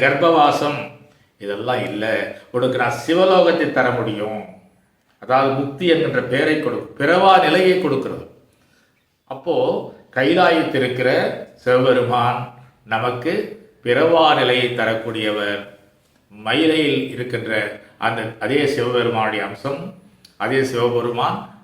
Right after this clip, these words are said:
நமக்கு வம்சத்தையும் பிள்ளைகளையும் சந்ததிகளையும் கொடுக்கக்கூடிய வரங்களை தருகின்றவர். இதுதான் வித்தியாசம். அங்கு மணந்த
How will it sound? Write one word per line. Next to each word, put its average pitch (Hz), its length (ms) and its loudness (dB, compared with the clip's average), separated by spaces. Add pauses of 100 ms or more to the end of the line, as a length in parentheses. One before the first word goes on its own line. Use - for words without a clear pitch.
(100)
நமக்கு 120 360 -6 (440)
வம்சத்தையும் 117 720 -6
பிள்ளைகளையும் 120 680 -4
சந்ததிகளையும் 117 680 -4
கொடுக்கக்கூடிய 110 520 -12 (160)
வரங்களை 123 400 -2
தருகின்றவர். - 640 -12 (360)
இதுதான் 117 340 -4
வித்தியாசம். 98 400 -12 (960)
அங்கு 127 320 -8
மணந்த 143 320 0